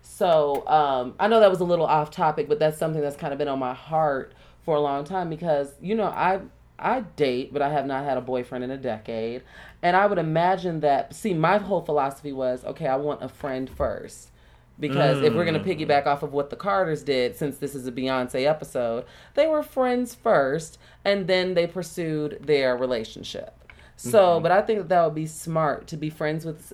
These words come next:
Speaker 1: you know, someone that can make me laugh. Like, be friends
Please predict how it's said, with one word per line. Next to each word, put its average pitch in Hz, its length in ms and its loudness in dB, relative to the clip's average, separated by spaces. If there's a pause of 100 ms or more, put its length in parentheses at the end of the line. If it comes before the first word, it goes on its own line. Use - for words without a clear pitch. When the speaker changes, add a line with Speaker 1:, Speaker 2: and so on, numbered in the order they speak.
Speaker 1:
you 196 140 -6
know, 247 100 2
someone 196 280 -2
that 156 160 -4
can 127 400 -10
make 135 280 -6
me 131 100 -6
laugh. 175 340 2
Like, 180 180 0 (240)
be 254 140 -4
friends 214 540 -2